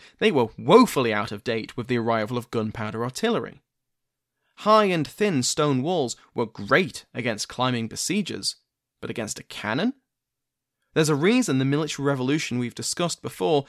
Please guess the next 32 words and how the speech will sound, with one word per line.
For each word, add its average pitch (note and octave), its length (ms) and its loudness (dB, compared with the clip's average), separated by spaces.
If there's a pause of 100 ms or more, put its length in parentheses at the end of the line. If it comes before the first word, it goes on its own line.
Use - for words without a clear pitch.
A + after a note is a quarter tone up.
(280)
emphasized D3 760 0
low C#3 460 0
and C#3 160 -2
thick - 400 -12
walls C3+ 500 0 (220)
with C3+ 200 -8
plenty F3+ 360 -4
of F3+ 220 -4
earth B2 320 -2
embankments B2+ 800 -2 (180)
to C#3 140 0
absorb C3+ 460 0
the C3+ 100 -6
kinetic C3+ 420 -4
force G#2+ 360 -8
of - 100 -14
a B2+ 40 -12
cannonball. C3 680 -4 (1300)
The D3+ 60 0
newly F3 280 4
arrived D3 400 4
garrisons C#3 560 0
quickly C#3+ 420 -2
repaired A#2+ 460 0
what A#2 200 -10
they G#2+ 100 -8
could, D3+ 580 0
and C3 420 -2
just D3+ 280 -2
like C#3 180 -2
threatened B2+ 540 -4
cities, C#3+ 400 -2